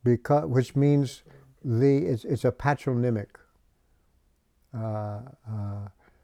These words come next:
we have in our different languages these, by you say somebody is the son of somebody, like the, the, the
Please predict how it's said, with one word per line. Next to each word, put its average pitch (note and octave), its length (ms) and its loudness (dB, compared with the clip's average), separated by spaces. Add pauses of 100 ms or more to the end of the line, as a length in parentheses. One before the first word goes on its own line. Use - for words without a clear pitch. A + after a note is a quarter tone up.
(240)
we B2+ 300 2
have B2 340 0
in B2 200 -2
our A2+ 240 -2
different A#2+ 440 -2
languages A2+ 760 -2
these, A2 400 -4 (580)
by B2+ 300 -4
you A2+ 180 2
say A#2+ 260 0
somebody A#2 580 -2
is G2 140 -4
the G#2+ 120 -4
son B2 360 -2
of G#2+ 120 -8
somebody, G#2+ 640 -8 (1000)
like A#2 300 0
the, A#2 300 -2
the, A2+ 400 -6
the A#2 160 -6